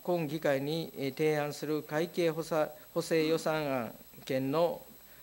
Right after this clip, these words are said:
えー、概要でございます。議案第六号は、橋本市の議会議員及び町の選挙における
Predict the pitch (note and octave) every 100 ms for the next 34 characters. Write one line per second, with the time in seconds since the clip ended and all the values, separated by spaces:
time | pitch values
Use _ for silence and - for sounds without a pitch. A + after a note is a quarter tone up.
0 | - - - C#3+ D3 D3 C#3+ C#3+ D#3 C3+
1 | B2+ A#2+ A#2 - - - - - - -
2 | - - - - D#3 F3+ F3+ E3 D3 D3
3 | F#3 G3+ D#3 C3 B2+ B2 - - - F#3
4 | F#2+ F#3 F2+ F3+ F2 E3 - - C#3 C3
5 | B2+ G#3 - E3+ D#3 D#3 E3+ C#3+ A#2 E3+
6 | E3+ C3 B2+ - G3+ E3 C3+ - C3+ C3
7 | B2+ C3 C#3+ D#3 D3 C#3+